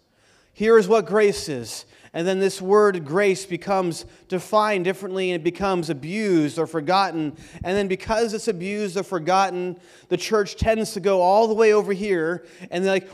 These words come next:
"Well, now we gotta talk about righteousness." We talked about grace for fifty years, half, half a century. But now that I see that humanity is abusing grace,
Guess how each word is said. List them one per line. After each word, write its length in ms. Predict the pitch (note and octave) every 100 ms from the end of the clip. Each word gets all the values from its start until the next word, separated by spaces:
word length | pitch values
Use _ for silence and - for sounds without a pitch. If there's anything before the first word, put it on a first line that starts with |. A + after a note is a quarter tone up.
| -
"Well, 200 | G3 G3+
now 200 | G#3 A#3+
we 100 | A#3
gotta 220 | G#3+ G3
talk 280 | G#3+ G#3 A3
about 280 | G#3 G#3+
righteousness." 1040 | G3 G#3+ C#4 - G#3+ - C3+ - - - - _ _ _ _ -
We 100 | F#3
talked 320 | F3+ A3+ A#3+
about 300 | A#3 A3 G#3+
grace 340 | D#3+ G3+ A3+ A3
for 140 | G#3
fifty 380 | F3 G#3+ G#3+ F#3+
years, 360 | F3 F#3+ G#3 -
half, 380 | G3+ G#3 F#3+ - - - -
half 240 | G#3+ G#3+
a 80 | G3+
century. 640 | - G3 F#3+ - G#3 A3 - - -
But 100 | G3
now 240 | G#3 B3
that 120 | A3+ A3
I 120 | G#3+
see 500 | - - A#3 A3+ - - -
that 180 | G3+ F#3+
humanity 720 | G#3+ G3+ A#3 B3 A#3 A#3 A3
is 100 | G3
abusing 640 | F#3 E3+ A3+ B3 F#3 G3+
grace, 440 | E3 F3 F#3+ G3